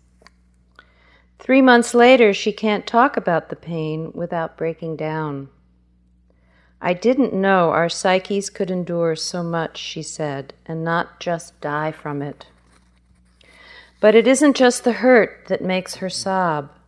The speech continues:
It's thinking about what could have been and what now might be. My words could never pay proper homage to her tears. You must listen to Smith's own explanation for why,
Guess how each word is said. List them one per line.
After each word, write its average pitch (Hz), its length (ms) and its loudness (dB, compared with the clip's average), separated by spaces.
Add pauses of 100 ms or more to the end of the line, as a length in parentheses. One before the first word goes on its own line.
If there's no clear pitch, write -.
(640)
It's - 220 -4
thinking 247 400 4
about 196 340 4
what 190 240 4
could 277 200 4
have 226 180 0
been 156 560 -4
and 175 200 -6
what 175 200 -4
now 185 360 -2
might 160 300 -6
be. 156 540 -10 (1160)
My 214 280 4
words 170 480 0
could 175 240 -6
never 202 260 4
pay 208 300 0
proper 214 480 0
homage 190 680 -6
to 175 140 -10
her 185 180 -10
tears. 160 760 -10 (1200)
You - 140 0
must 220 260 4
listen 254 360 4
to 226 120 -2
Smith's 233 680 -2
own 247 260 2
explanation 208 1120 -2
for 180 220 -2
why, 175 640 0